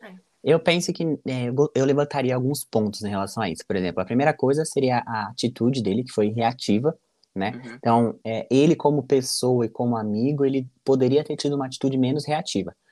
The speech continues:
Speaker 2: Mas a gente precisa também entender qual foi o contexto e a situação que fez ele ter esse ti-, esse, esse tipo de atitude.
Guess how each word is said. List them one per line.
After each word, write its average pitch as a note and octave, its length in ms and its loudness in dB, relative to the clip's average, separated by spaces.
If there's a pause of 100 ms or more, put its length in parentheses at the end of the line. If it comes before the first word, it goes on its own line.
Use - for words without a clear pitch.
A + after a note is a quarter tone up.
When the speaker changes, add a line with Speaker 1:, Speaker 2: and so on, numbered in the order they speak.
(400)
Speaker 2:
Mas G#2+ 580 0
a - 20 2
gente A#2+ 180 -2
precisa C3 340 -2
também C#3 240 -2
entender C#3 300 0
qual F3 360 4
foi E3 300 0
o D#3+ 40 -4
contexto C#3+ 840 -2
e E3 40 0
a D#3 60 -4
situação C#3+ 480 -6
que - 120 -6
fez D#3+ 240 0
ele E3+ 140 2
ter D3 160 0
esse D3+ 180 -2
ti-, - 180 -10
esse, C3+ 300 0
esse B2+ 200 -4
tipo B2+ 240 -8
de C3 80 0
atitude. B2 460 -4